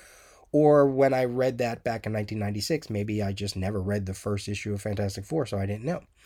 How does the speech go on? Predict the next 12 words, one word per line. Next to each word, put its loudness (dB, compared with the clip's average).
They 6
are 4
testing 2
for -4
the 0
new -2
ship -4
Excelsior 2
with -2
a -6
quantum -2
drive 0